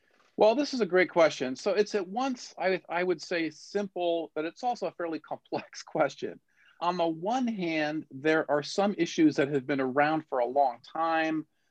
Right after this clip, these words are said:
that are related to trade and technology. So things like market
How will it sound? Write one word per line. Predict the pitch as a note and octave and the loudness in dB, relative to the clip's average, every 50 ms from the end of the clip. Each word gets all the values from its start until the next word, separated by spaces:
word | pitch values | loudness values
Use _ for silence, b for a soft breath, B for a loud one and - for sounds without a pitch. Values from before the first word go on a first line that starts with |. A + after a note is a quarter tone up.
| _ _ - | _ _ 4
that | D3 D3 | 6 6
are | D3+ | 6
related | D3+ F3 F#3+ G#3+ A#3 B3 G#3+ F#3+ E3 - | 6 4 4 4 4 4 4 2 0 0
to | D3 | -4
trade | B2 - - - G3 F#3+ E3+ B2+ F#2+ F2+ D#2 | -10 -8 -2 2 4 6 6 6 4 0 -2
and | - G#2+ A#2 - | -6 -8 -8 -6
technology. | - C3 A#2+ - B2 G#2+ G#2 A2 G2+ F#2 E2+ - B1 - | -6 -6 -6 -4 -4 -2 -2 -2 -4 -6 -8 -12 -14 -10
So | - - D#3 C#3+ | -4 0 0 0
things | D3 - G3+ G3+ F3+ D3 | 2 2 0 0 2 2
like | D#3 C#3 - - | 2 2 2 2
market | C3 C#3+ C#3+ C#3 - C3+ - | 0 2 2 2 0 -4 -6